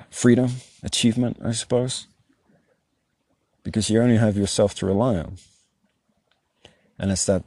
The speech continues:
self-reliance which built the West. You know, it's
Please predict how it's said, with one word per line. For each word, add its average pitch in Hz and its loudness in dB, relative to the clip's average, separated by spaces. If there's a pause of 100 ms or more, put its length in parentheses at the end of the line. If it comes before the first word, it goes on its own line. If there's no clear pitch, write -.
(120)
self-reliance 92 0
which - -6 (1120)
built 113 2
the 101 4
West. - -2 (1120)
You 92 -10
know, 92 -4
it's - -10